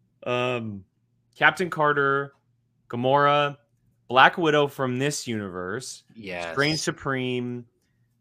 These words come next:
Speaker 1: uh, and honestly, like, I don't know. I, I don't know who else off the top
Speaker 2: I
Speaker 1: of my
Speaker 2: think
Speaker 1: head.
Speaker 2: we're gonna get
Speaker 1: Par-,
Speaker 2: a
Speaker 1: oh, Party
Speaker 2: Captain
Speaker 1: Thor,
Speaker 2: Mar-,
Speaker 1: Party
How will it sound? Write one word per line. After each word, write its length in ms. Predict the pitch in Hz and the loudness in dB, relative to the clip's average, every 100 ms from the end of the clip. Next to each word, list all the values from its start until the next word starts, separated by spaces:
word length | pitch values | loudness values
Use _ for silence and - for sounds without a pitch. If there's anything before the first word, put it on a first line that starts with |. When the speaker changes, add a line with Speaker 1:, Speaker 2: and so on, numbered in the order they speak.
| _ _ _ - | _ _ _ -8
Speaker 1:
uh, 640 | 98 98 98 101 98 98 - | -4 -2 -2 -2 -2 -4 -8
and 140 | - 120 | -8 -2
honestly, 380 | 123 202 247 208 | 0 -2 -2 -2
like, 320 | 151 117 _ _ _ _ _ _ _ _ _ _ _ _ _ | -2 -4 _ _ _ _ _ _ _ _ _ _ _ _ _
I 80 | - | -20
don't 180 | 113 123 | -16 -12
know. 160 | 123 - | -10 -10
I, 180 | 127 127 - | -10 -10 -10
I 80 | 131 | -10
don't 140 | 120 | -8
know 160 | 123 214 | -6 -6
who 200 | 247 113 | -4 -6
else 520 | 87 87 - - - - | -6 -10 -18 -20 -20 -12
off 140 | - 113 | -10 -10
the 60 | |
top 160 | 107 110 | -8 6
Speaker 2:
I 40 | 139 | 6
Speaker 1:
of 60 | |
my 60 | 135 | 8
Speaker 2:
think 180 | 160 160 | 6 6
Speaker 1:
head. 60 | |
Speaker 2:
we're 100 | 165 | 6
gonna 300 | 143 131 139 | 8 8 6
get 260 | 120 127 131 | 6 2 6
Speaker 1:
Par-, 140 | 202 220 | 10 10
Speaker 2:
a 40 | |
Speaker 1:
oh, 140 | 214 | 10
Party 280 | 190 180 175 | 8 8 6
Speaker 2:
Captain 100 | 190 | 6
Speaker 1:
Thor, 140 | 151 135 | 2 2
Speaker 2:
Mar-, 120 | - | 0
Speaker 1:
Party 220 | - 127 | -2 -6